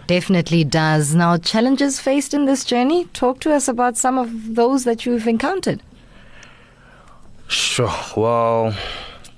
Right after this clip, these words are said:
Speaker 2: first one was getting the business up and running.
Speaker 1: Mm.
Speaker 2: Uh, getting the money to fund it was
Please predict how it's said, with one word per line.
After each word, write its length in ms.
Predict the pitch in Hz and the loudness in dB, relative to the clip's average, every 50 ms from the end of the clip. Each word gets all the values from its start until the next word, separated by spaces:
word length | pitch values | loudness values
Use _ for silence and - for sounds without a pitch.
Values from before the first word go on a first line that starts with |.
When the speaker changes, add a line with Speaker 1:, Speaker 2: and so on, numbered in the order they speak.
| - - - - - - - - - - - - - - - | -20 -20 -20 -20 -20 -20 -20 -20 -20 -20 -20 -20 -20 -18 -16
Speaker 2:
first 360 | - - - 147 143 131 - - | -8 -4 0 0 0 0 0 0
one 220 | 120 117 113 107 | 0 0 0 0
was 600 | 101 101 101 98 95 87 85 85 - - - - - | 0 0 0 0 -2 -2 -4 -6 -6 -6 -6 -6 -4
getting 280 | - 98 95 101 101 | -4 -2 -2 0 -2
the 80 | 95 92 | -2 -2
business 440 | 85 - 95 92 87 92 90 87 - | -4 -4 -4 -2 0 0 0 -2 -2
up 220 | - 95 90 - | -4 -4 -2 0
and 100 | 98 92 | 0 0
running. 380 | 90 90 90 92 92 90 90 98 - - - | 2 2 0 0 -2 -2 -4 -6 -8 -6 -2
Speaker 1:
Mm. 360 | 160 156 151 147 139 139 139 - - - - - - - - - - - - - 151 | 0 0 2 0 0 -2 -6 -10 -18 -20 -20 -20 -20 -20 -20 -20 -20 -20 -16 -8 -4
Speaker 2:
Uh, 200 | 95 87 85 85 82 | -2 -2 -2 -2 -2
getting 280 | - 101 98 101 101 | -2 -2 0 2 2
the 80 | 95 92 | 2 2
money 320 | 92 95 95 101 98 95 | 2 2 2 2 2 0
to 160 | 90 - - | 0 -4 -8
fund 320 | 87 - - 98 98 95 90 | -8 -4 -4 -2 -2 -2 -4
it 160 | 92 87 - - | -4 -6 -4 -4
was 500 | 90 87 87 87 87 82 - - - | -2 0 0 -2 -2 -4 -6 -6 -8